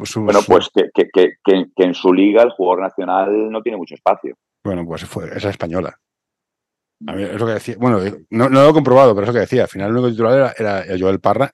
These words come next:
Speaker 1: y jugó poco. Porque llegan como llegan y llegamos justos. Yo creo que, no sé qué piensas tú del salto del junior. Acabo junior, soy junior preferente, qué bueno que soy, ¿dónde voy? Pues si vas a un Copa ya puedes dar palmas, chato.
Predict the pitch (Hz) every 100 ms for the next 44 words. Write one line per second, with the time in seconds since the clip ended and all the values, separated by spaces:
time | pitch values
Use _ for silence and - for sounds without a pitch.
0 | - 107 92 95 92 135 117 90 _ _
1 | - - - _ _ _ _ _ 120 110
2 | - 110 107 107 117 120 131 143 170 151
3 | 147 113 147 156 175 185 147 120 117 131
4 | - 147 - 101 95 131 135 117 110 107
5 | - 127 120 139 127 127 143 135 135 104
6 | 123 135 143 117 101 101 160 170 190 -
7 | - 107 160 151 151 127 104 135 143 151
8 | 131 127 123 135 139 120 117 113 104 127
9 | 143 156 107 113 98 98 104 71 _ _
10 | _ _ _ _ _ - 80 - 85 -
11 | 104 98 101 123 113 95 82 - 117 113
12 | - 117 - -